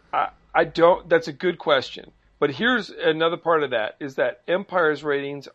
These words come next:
already starting to drop after going two years of meteoric, uh, rise. Um, for the first time, basically, in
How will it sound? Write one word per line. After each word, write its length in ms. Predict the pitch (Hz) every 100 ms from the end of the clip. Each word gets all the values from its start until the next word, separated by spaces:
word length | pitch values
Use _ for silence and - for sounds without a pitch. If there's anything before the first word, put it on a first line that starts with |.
| -
already 420 | 143 160 165 156
starting 320 | 156 151 143 139
to 60 |
drop 360 | 123 131 110 110
after 240 | 110 -
going 280 | 127 123 117
two 180 | - 165
years 380 | 135 131 127 120
of 80 |
meteoric, 640 | 120 127 127 123 117 117 113 - -
uh, 200 | 113 104 -
rise. 540 | 117 110 101 - - _ _ _ -
Um, 280 | 123 117 110 _
for 120 | -
the 120 | 139 131 -
first 320 | 160 180 -
time, 280 | 190 175 156
basically, 720 | 156 147 147 160 156 151 139
in 220 | 120 113